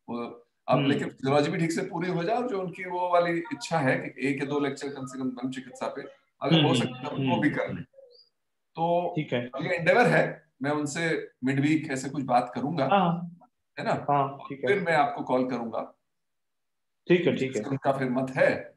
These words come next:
Speaker 1: फिर उस हिसाब से अपन करें।
Speaker 2: हाँ, ठीक है। हम्म। तो वैसे आज ये पूरा, अ,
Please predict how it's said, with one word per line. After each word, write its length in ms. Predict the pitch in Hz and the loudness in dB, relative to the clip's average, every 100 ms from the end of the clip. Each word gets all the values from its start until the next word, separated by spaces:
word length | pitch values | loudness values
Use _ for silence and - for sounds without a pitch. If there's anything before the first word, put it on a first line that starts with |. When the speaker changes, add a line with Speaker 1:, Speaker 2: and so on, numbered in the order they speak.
| _ | _
Speaker 1:
फिर 100 | 120 | -10
उस 100 | 110 | -10
हिसाब 180 | 110 | -10
से 160 | - - | -12 -14
अपन 180 | - 139 | -18 -20
करें। 180 | - _ _ _ _ _ _ _ _ _ _ - - | -20 _ _ _ _ _ _ _ _ _ _ -14 -6
Speaker 2:
हाँ, 280 | 110 107 - | -6 -6 -6
ठीक 180 | 139 123 | -6 -4
है। 200 | 113 - _ _ _ 127 - - - _ _ _ _ _ _ _ _ - | -8 -10 _ _ _ -20 -20 -20 -20 _ _ _ _ _ _ _ _ -8
हम्म। 220 | 135 120 107 107 - - - - _ - - - - - | -2 -2 -2 -6 -16 -20 -20 -20 _ -18 -14 -14 -18 0
तो 280 | 147 151 151 | 6 6 8
वैसे 280 | 151 151 180 | 6 6 6
आज 360 | 147 156 170 | 8 6 6
ये 80 | 175 | 4
पूरा, 320 | 170 165 160 | 4 6 8
अ, 200 | 165 160 | 8 4